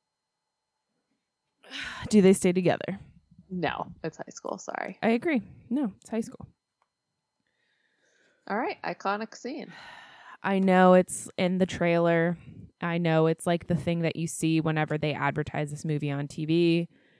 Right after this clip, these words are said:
Speaker 1: It's her in slow-mo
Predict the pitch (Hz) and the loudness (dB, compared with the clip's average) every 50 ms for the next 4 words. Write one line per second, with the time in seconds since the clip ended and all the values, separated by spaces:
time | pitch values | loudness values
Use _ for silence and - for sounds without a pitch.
0 | _ _ _ _ _ _ - 180 175 170 - - - - 190 170 165 165 165 170 | _ _ _ _ _ _ 0 0 0 0 -2 -6 -6 -2 2 4 6 6 8 6
1 | 165 170 175 180 170 196 - _ _ _ _ _ _ _ _ - 175 170 165 160 | 6 6 4 2 0 -4 -10 _ _ _ _ _ _ _ _ -4 -4 -4 -2 -2
2 | - - - 165 170 170 165 170 180 185 175 160 156 147 147 151 147 165 170 | -4 -4 0 2 6 6 8 8 8 6 4 4 2 2 0 0 -2 -4 -6